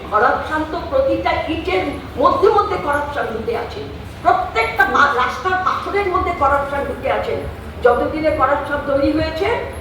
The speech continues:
তত বছর লাগবে করাপশন থেকে পরিষ্কার করতে। আমাদের বয়সী যারা, যারা রয়েছে চৌত্রিশ বছর, আবার এদিকে পনেরো বছর, পঞ্চাশ বছর তো হয়েই গেছে,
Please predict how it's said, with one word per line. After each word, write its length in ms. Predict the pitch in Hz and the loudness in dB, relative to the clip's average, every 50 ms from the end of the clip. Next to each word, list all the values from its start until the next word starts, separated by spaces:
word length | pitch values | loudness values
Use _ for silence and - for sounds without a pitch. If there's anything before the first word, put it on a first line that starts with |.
| - - | -6 2
তত 400 | - - - - - - - 214 | 2 4 4 4 0 -2 -2 0
বছর 220 | 226 269 277 269 - - - | 0 0 0 -2 -4 -2 -2
লাগবে 260 | 277 - - - 494 - | 0 0 0 0 -2 -2
করাপশন 360 | - - - - - - 220 220 226 | -2 -2 -4 -4 -6 -6 -6 -6 -6
থেকে 160 | 226 214 214 | -6 -6 -4
পরিষ্কার 360 | - 214 - - - - 226 220 - | -2 -4 -4 -4 -4 -4 -4 -4 -4
করতে। 280 | - 196 - 190 190 185 190 185 - - - - - - | -4 -4 -4 -4 -6 -6 -6 -6 -8 -10 -10 -12 -2 0
আমাদের 340 | - - 349 359 - 415 392 - | 2 2 2 2 2 2 2 4
বয়সী 340 | 294 269 262 247 - - - - | 4 2 2 2 0 -2 -4 -4
যারা, 260 | 233 - - - - - | -2 -2 -2 -4 -2 -2
যারা 220 | - - 466 480 480 233 | -2 0 0 -2 0 2
রয়েছে 320 | 233 233 233 - - - - - - - - - - - - 240 | 2 2 2 0 -2 -2 -2 -6 -10 -10 -10 -8 -8 -6 -4 -2
চৌত্রিশ 440 | 294 277 - 269 - 277 269 233 | 0 0 0 0 -4 -6 -4 -2
বছর, 280 | 254 254 254 254 247 - - - | -2 -2 0 2 0 2 2 2
আবার 240 | 226 220 220 220 | 0 0 2 2
এদিকে 300 | 220 214 220 - - 220 214 | 2 0 0 0 -2 -2 0
পনেরো 240 | 214 208 202 208 202 | 0 0 0 0 0
বছর, 260 | 190 202 - - 220 - - | -2 -2 -2 -2 -4 -4 -2
পঞ্চাশ 300 | 202 202 202 - 254 220 | -2 -4 -2 -2 -2 -2
বছর 320 | - - 220 - - 226 - - | -2 -2 -4 -4 -2 -4 -2 0
তো 80 | 220 | 0
হয়েই 220 | 180 190 208 208 214 | 2 2 2 2 2
গেছে, 340 | 180 - - - - - | 0 0 -2 -4 -6 -8